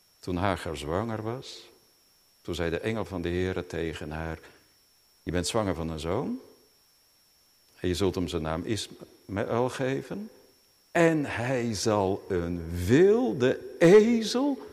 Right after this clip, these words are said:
van een mens zijn." Nou,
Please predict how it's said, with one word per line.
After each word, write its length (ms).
van 220
een 220
mens 540
zijn." 640
Nou, 340